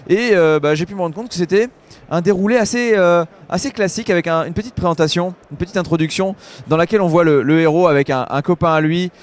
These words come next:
euh, dans un bateau, dans une tempête, un bateau volant, hein. Ils sont dans une tempête, son pote, eh ben, il tombe malheureusement et le bateau volant se crache avec,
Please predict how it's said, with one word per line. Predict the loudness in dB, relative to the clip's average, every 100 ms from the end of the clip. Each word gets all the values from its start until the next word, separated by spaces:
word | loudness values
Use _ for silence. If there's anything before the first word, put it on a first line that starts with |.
| -12 0
euh, | 0
dans | 2 2
un | 2
bateau, | 2 2 0
dans | 0
une | -2 -2
tempête, | -2 -2 -2
un |
bateau | 0 0 2
volant, | 2 2 2
hein. | -2 -8 -20 -16
Ils | -4
sont | 0
dans | 0
une | 0
tempête, | 0 0 2 0 -2 -20 _ -20 -16
son | -4 0
pote, | 2 2 0 -16 -20 _ -2
eh |
ben, | 2 4 4 4
il | 2
tombe | 0 -2 -2 -4 -4
malheureusement | 0 4 4 2 0 -2
et | 0 2
le | 2 2
bateau | 0 2
volant | 2 2 0
se | -2
crache | -2 -2 0 0
avec, | 0 0 -4